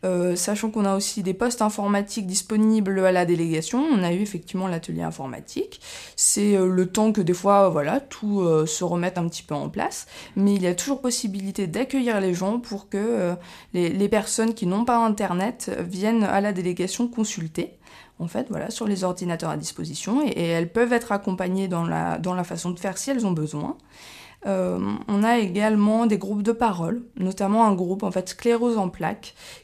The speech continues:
qui, euh, accueille, euh, toutes les personnes, euh, voilà, qui seraient désireuses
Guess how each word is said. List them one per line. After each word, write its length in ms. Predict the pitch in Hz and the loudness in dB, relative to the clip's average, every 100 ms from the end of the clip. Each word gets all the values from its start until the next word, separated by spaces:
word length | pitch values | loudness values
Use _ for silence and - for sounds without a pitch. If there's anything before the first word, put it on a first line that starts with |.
| _ - | _ -18
qui, 400 | - 220 202 208 | -12 -8 -2 0
euh, 380 | 196 180 175 175 | 2 4 4 2
accueille, 520 | - 190 190 214 214 185 | 2 0 0 0 2 0
euh, 380 | 175 170 175 175 - - _ | 0 0 0 -4 -14 -20 _
toutes 240 | - 214 208 | -8 -8 -2
les 140 | 214 | 0
personnes, 560 | 202 196 - 214 208 202 | 2 0 -2 0 2 2
euh, 460 | 180 175 170 170 - - | 0 -2 -2 -2 -6 -6
voilà, 280 | 170 175 202 | -6 -4 -6
qui 440 | - - 170 165 | -10 -10 -8 -6
seraient 300 | 170 185 190 | -6 -4 -4
désireuses 960 | 180 202 185 190 202 208 208 185 170 | -2 -2 -2 -2 0 0 0 0 -2